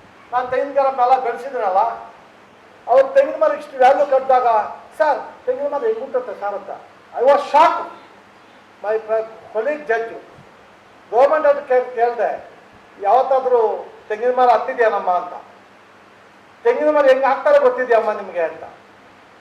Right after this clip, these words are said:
ಪ್ರಾಕ್ಟಿಕಲ್ ಇಲ್ದೇ ಇದ್ರೆ ಕಷ್ಟ. ನಮ್ ಕಡೆ ಬದು ಅಂತಾರೆ, ಈ ಬದು ಹೊಲಕ್ಕೆ. ಸುಮಾರು ಜನಕ್ಕೆ ಬದು ಗೊತ್ತಿಲ್ಲ, ಈ ಡಿಸ್ಟೆನ್ಸ್ ತೆಗಿತಾರೆ. What is by,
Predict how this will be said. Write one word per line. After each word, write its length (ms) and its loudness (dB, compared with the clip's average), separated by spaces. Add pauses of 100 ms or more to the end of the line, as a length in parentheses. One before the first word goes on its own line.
(460)
ಪ್ರಾಕ್ಟಿಕಲ್ 540 -2
ಇಲ್ದೇ 200 0
ಇದ್ರೆ 180 -2
ಕಷ್ಟ. 260 -10 (420)
ನಮ್ 220 -12
ಕಡೆ 520 0 (840)
ಬದು 340 2
ಅಂತಾರೆ, 480 -6 (640)
ಈ 80 -20
ಬದು 240 0 (720)
ಹೊಲಕ್ಕೆ. 500 -4 (840)
ಸುಮಾರು 360 2
ಜನಕ್ಕೆ 680 -4
ಬದು 300 -4
ಗೊತ್ತಿಲ್ಲ, 380 -6
ಈ 140 -12 (460)
ಡಿಸ್ಟೆನ್ಸ್ 360 -4
ತೆಗಿತಾರೆ. 480 -8 (1500)
What 160 -10
is 100 -12
by, 80 -2